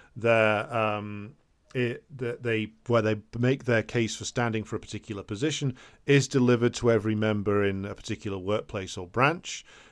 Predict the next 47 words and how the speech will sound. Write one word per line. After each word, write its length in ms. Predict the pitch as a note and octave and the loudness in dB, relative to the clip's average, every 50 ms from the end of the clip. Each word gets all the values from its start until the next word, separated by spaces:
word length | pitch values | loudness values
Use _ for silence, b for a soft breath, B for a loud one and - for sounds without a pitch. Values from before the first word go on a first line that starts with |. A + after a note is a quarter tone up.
| B B | B B
that 340 | - A2 A2 A#2+ A#2 - - - | -8 0 2 4 4 4 2 0
any, 520 | C3 B2 A#2+ B2+ C3 C3 B2+ B2+ A#2+ A#2+ - | -2 0 0 2 2 2 2 0 0 -2 -2
um, 360 | B2+ B2 A2+ A2 G#2+ G#2+ G#2+ G2+ | -2 0 0 0 0 -2 -4 -4
debate 500 | - A#2+ A2 - - A#2+ A#2 A#2+ A#2+ B2+ | -4 -4 -4 -2 0 2 2 2 2 0
or 180 | - B2 A2 G#2 | 0 0 0 0
hustings 560 | - - C3 B2+ - - - A#2+ A2+ A2+ G2 | 2 0 0 0 0 -2 -4 -2 -2 -2 -4
that 100 | G#2+ G#2 | -4 -4
is 160 | G#2 G2 - - | -4 -6 -4 -2
held 260 | A#2 A#2 A#2+ A#2 A2+ | 2 2 2 2 0
between 500 | A#2 - - - A#2 A2 G#2 G#2 G#2 F#2+ B B B B B | -4 -8 -6 -4 -4 -2 -2 -2 -4 -6 B B B B B
candidates 520 | - - C3+ C3+ B2 A#2+ A#2 A2 A#2 C#3 - | -4 -2 0 0 2 4 4 2 2 2 -2
for 120 | - A2+ | -6 -4
the 80 | A2 G#2+ | -2 0
most 240 | G#2+ G#2+ G#2 - - | 0 0 0 -2 -2
senior 320 | - A#2 A2 G#2+ G2+ G2 | -2 -2 0 0 0 0
roles 320 | G2+ G#2 A2 A#2 A2+ G2+ A#2 | 2 4 4 4 2 0 -2
in 60 | A2 | -4
the 60 | G#2 | -4
branch 420 | G2+ A#2 A2 A2 A2 A#2 - - - | -2 0 0 0 0 -2 -6 -10 -4
is 380 | B2 A#2+ A#2 A2+ G#2+ - - b b b b b b b - | -2 0 0 0 -2 -6 -10 b b b b b b b -4
either, 520 | B2+ A#2+ A#2+ A2 A2+ A2 G#2+ G#2+ G#2+ - - _ _ _ _ _ _ _ - | -2 0 0 2 4 4 4 4 2 0 -4 _ _ _ _ _ _ _ -4
uh, 240 | C#3 A#2+ A2+ A2 A#2+ - | -2 0 0 -2 -2 0
able 280 | C3+ C3+ C#3 B2+ C#3 C3 | 0 0 2 2 0 -2
to 100 | - B2+ | -2 -2
be 140 | G#2 B2 A#2+ | 0 2 2
accessed 580 | A#2 A2 - - - - C3 A#2 A2 - - - | 2 2 2 -2 -2 0 2 2 2 0 -4 -6
at 100 | A#2 - | -6 -6
the 60 | A#2+ | -6
workplace, 640 | G2 G#2 A#2 B2 C#3 - - - B2+ B2+ B2+ B2 - | -2 0 2 2 2 0 -2 -2 0 0 0 0 -2
or 100 | A2 G2+ | -2 -4
if 100 | F#2 - | -2 -2
the 120 | A2+ G#2+ G#2 | -2 -2 -2
employer's 440 | G#2 - - C3 B2+ A#2+ A#2 G#2+ | -4 -4 0 2 2 4 2 2
being 280 | - - G#2+ G#2 G2+ G2 | 0 0 0 0 0 0
an 80 | F#2+ G#2 | 0 0
arsehole 460 | G#2+ A#2+ A#2+ - - B2+ A#2+ A2+ A2+ | 2 2 2 0 0 0 2 2 2
about 320 | G#2+ - A#2 A#2 A#2 A2+ | 0 0 2 2 2 2
it, 160 | A2+ A2 A2 B B B B B B B A2+ | 0 -2 -4 B B B B B B B -6
uh, 220 | G#2+ G#2+ G#2+ G#2+ | -4 -2 -2 0
make 260 | G#2+ A2 A#2+ B2+ C3 - | 0 0 -2 -2 -4 -4
sure 220 | - B2 A2+ A2 | -2 0 2 2
that 120 | A2 A2 A2 | 2 0 0
it's 180 | A2+ - - | -2 -4 -4
in 100 | B2+ A2+ | -2 -2
a 60 | A2 G#2+ | -2 -2
convenient 640 | - B2 A2 G#2 F#2+ A#2 B2 A#2+ A#2 A2 A2 - | -2 -2 -4 -2 0 0 2 2 2 0 0 0
location 640 | A#2 A2 G#2+ - - A#2+ A2+ A2 G#2 - - G#2 | 0 0 0 0 0 -2 -2 -2 -2 -4 -8 -10